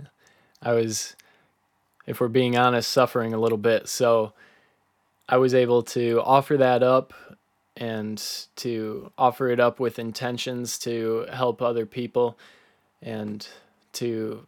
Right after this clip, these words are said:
for the conversion of people and for the salvation of souls. And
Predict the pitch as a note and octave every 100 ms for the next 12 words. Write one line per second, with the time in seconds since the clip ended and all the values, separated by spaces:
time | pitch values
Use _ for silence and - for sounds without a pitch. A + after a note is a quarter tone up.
0 | - - B2 A2+ A2 A#2+ A#2+ C3 B2+ B2
1 | A#2+ A#2 A2+ - - - _ _ _ _
2 | - B2+ B2 B2 A#2+ A#2+ - G#2+ G#2 G#2
3 | - - - G3+ - - A2 G#2+ G#2+ G#2+
4 | - B2 G#2 A#2+ A2 B2 A#2+ A#2+ A2 -
5 | B2+ B2 A#2+ - - - - _ _ _
6 | B2+ B2+ B2 A#2+